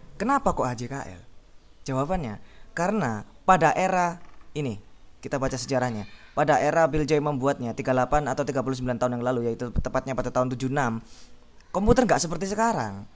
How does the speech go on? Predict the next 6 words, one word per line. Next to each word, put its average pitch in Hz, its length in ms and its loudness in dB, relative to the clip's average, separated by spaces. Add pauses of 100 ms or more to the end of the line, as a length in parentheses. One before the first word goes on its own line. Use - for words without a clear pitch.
(760)
Yang 151 240 2
dia 151 80 6
pakai 160 480 0
ketika - 320 0
itu, 131 400 -2 (960)
eh, 139 480 0